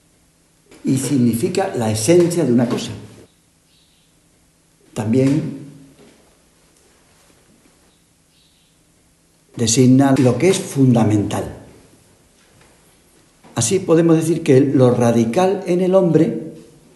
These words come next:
por lo que nosotros vamos a ser examinados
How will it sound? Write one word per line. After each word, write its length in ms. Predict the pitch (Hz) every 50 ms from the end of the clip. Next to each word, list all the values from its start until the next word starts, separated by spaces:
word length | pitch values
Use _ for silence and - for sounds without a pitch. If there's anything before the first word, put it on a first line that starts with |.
| _ - - - _ _ _ _ _ _ _ _ _ _ _ _ _ _ _ - - - _ _ _
por 160 | - 127 127 123
lo 180 | 131 131 123
que 100 | 143 147
nosotros 840 | 123 135 123 - - 170 175 - - 175 170 170 170 170 170 - - - - - -
vamos 460 | - 127 156 165 165 160 160 143 151
a 60 | 151
ser 340 | 135 - 170 175 175 - - -
examinados 920 | 156 - - - - 131 123 127 127 127 165 180 165 151 156 165 - -